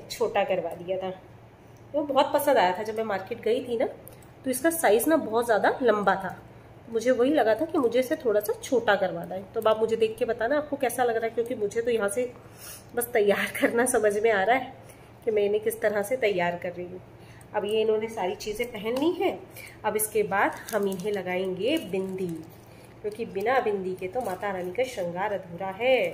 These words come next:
तो मैं इन्हें बिंदी लगाऊंगी। बिंदी के लिए अभी मेरे पास गोल वाली बिंदी का डिज़ाइन है, जो मैंने पिछली बार लगाई थी। तो बिंदी तो खैर मैं चार ले आई थी, क्योंकि क्या होता है कई बार ना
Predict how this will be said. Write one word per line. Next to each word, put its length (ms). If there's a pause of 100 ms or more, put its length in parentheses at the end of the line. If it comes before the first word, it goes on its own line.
(920)
तो 80
मैं 160
इन्हें 200
बिंदी 260
लगाऊंगी। 480 (480)
बिंदी 300
के 100
लिए 120
अभी 120
मेरे 160
पास 200
गोल 200
वाली 400
बिंदी 300
का 120
डिज़ाइन 380
है, 100 (400)
जो 60
मैंने 140
पिछली 320
बार 180
लगाई 260
थी। 160 (1160)
तो 60
बिंदी 320
तो 80
खैर 180
मैं 120
चार 300
ले 120
आई 100
थी, 100
क्योंकि 260
क्या 140
होता 200
है 60
कई 180
बार 140
ना 140